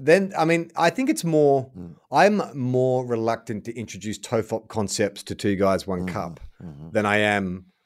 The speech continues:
Speaker 1: 'cause I, there's definitely a delineation, I think, with that Two Guys, One, there are definitely people who listen to just
Speaker 2: Mm-hmm.
Speaker 1: Two Guys, One Cup,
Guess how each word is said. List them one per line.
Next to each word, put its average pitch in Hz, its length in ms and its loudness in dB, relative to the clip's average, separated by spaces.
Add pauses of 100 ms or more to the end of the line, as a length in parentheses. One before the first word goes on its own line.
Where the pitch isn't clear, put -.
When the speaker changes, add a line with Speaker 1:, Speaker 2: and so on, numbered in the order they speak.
(180)
Speaker 1:
'cause 139 100 2
I, 170 140 4
there's 151 180 4
definitely 165 680 2
a 113 440 2
delineation, 110 760 0
I - 60 -4
think, 107 180 -10
with 90 80 -6
that 98 120 -2
Two 101 140 -6
Guys, 92 300 -2
One, 95 120 -6
there 117 120 2
are 127 60 4
definitely 151 380 2
people 113 140 -2
who 110 60 0
listen 104 200 -4
to 95 80 -4
just 90 340 -4
Speaker 2:
Mm-hmm. 98 100 -6
Speaker 1:
Two - 20 -2
Guys, 87 300 -6
One 80 160 -12
Cup, - 240 -14